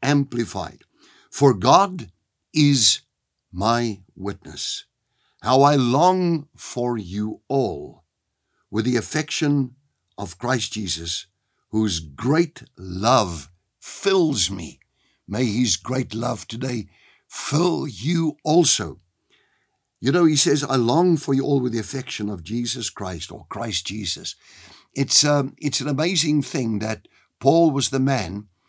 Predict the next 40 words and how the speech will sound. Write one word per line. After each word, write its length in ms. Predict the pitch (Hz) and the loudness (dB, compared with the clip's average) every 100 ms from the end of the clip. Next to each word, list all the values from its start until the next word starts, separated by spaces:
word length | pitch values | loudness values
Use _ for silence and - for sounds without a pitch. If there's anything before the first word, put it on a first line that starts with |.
| _ | _
I 120 | - | -4
spoke 280 | 117 - 139 | -2 0 -2
about 220 | 110 113 | -2 -8
that 160 | 113 104 | -8 -8
from 180 | 113 110 | -6 -6
the 80 | 92 | -2
platform, 500 | 143 143 - 113 107 | -4 -2 -4 -2 -2
who 160 | 120 | -4
actually 400 | 135 160 - 139 123 - | -4 -4 -2 -4 -4 -2
planted 500 | 185 214 208 156 92 | 4 4 4 -4 -6
this 180 | 120 - | -4 -4
church. 520 | 120 92 - - - _ _ _ _ | -6 -10 -12 -14 -14 _ _ _ _
The 100 | 120 | -6
first 680 | 113 - 160 175 185 - - _ _ _ _ _ _ _ _ - | -4 -2 4 4 4 -2 -4 _ _ _ _ _ _ _ _ -6
Christian 540 | - 190 - - 156 | 2 4 4 6 4
church 580 | 139 - 123 85 - - _ _ _ _ _ | 4 2 0 -2 -8 -8 _ _ _ _ _
on 300 | 139 143 135 | 4 6 6
the 220 | 120 113 - | 2 -4 -4
continent 640 | - 208 151 101 101 98 - _ - | 0 2 0 -2 -4 -6 -10 _ -6
of 320 | 113 107 87 - | -2 -2 -4 -12
Europe 680 | - - 90 127 104 76 _ _ _ _ - | -16 -8 2 2 2 -4 _ _ _ _ -10
was 300 | 92 110 - | -4 -2 -2
the 120 | 107 | -6
Church 460 | 92 143 143 - - - | -4 0 0 -2 -12 -10
of 140 | 110 | -10
the 100 | 107 | -8
Philippians. 720 | 104 107 92 104 78 71 - - _ _ _ - | -8 -6 -6 -6 -8 -8 -8 -8 _ _ _ -8
And 240 | 113 107 | -4 -4
from 200 | 110 107 | -4 -2
there, 240 | 113 135 | 2 2
the 100 | 135 | 0
gospel 560 | 131 127 117 - 123 117 | -2 -4 -4 -6 -6 -6
would 160 | 104 107 | -6 -6
spread 340 | - - 90 | -8 -8 -10
to 100 | 104 | -10
the 120 | 95 | -10
rest 360 | 101 107 - - | -8 -4 -4 -6
of 100 | - | -10
the 60 | 92 | -14
continent. 560 | 95 110 - 95 92 | -8 -8 -8 -12 -14